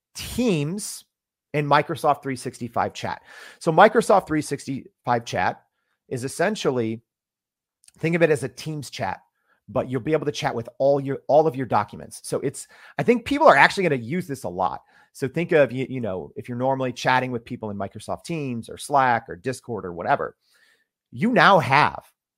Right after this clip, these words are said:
you know, your entire company's data, all of your personal,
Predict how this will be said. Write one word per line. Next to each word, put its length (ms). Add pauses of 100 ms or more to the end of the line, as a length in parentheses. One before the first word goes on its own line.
(1300)
you 120
know, 100
your 200
entire 460
company's 500
data, 480 (340)
all 300
of 100
your 260
personal, 880